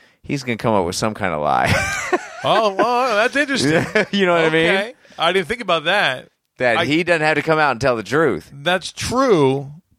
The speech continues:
Speaker 2: I just feel like that would kind of undercut the whole point of the movie.
Speaker 1: No, it would. That's why
Speaker 2: I
Speaker 1: he's gotta come out and tell the
Speaker 2: Yeah,
Speaker 1: truth,
Speaker 2: I,
Speaker 1: right?
Speaker 2: I, I don't think that's how it's gonna go.
Speaker 1: No, I don't
Speaker 2: It's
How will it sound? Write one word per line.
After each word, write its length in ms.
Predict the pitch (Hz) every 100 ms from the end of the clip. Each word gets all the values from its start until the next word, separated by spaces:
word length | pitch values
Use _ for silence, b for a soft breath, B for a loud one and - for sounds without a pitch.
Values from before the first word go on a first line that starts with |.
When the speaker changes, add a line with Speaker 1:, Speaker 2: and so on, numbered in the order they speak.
| _ _
Speaker 2:
I 100 | -
just 220 | 156 170 -
feel 400 | - - 170 160
like 300 | 147 135 120
that 180 | 135
would 180 | 127 127
kind 180 | - 135
of 120 | 123
undercut 480 | 113 123 117 - 110
the 80 | 107
whole 160 | 107
point 300 | 98 - 110
of 60 | 95
the 160 | 101 -
movie. 140 | 160
Speaker 1:
No, 260 | 185 156 143
it 40 |
would. 640 | 147 196 151 98 76 - - -
That's 240 | 160 160 160
why 180 | 151
Speaker 2:
I 40 | 139
Speaker 1:
he's 340 | 127 139 139
gotta 220 | 151 139
come 180 | - 139
out 140 | 110 90
and 100 | 92
tell 160 | 95
the 100 | -
Speaker 2:
Yeah, 280 | 151 139 127
Speaker 1:
truth, 120 | 139
Speaker 2:
I, 40 | 104
Speaker 1:
right? 280 | 101 143
Speaker 2:
I, 120 | 139 139
I 20 |
don't 160 | 131
think 140 | 123 117
that's 180 | 110 -
how 140 | 104
it's 100 | 95
gonna 160 | 98 92
go. 280 | 95 87 - _ _ - 147
Speaker 1:
No, 200 | 151 110
I 200 | 98 107
don't 120 |
Speaker 2:
It's 60 | 98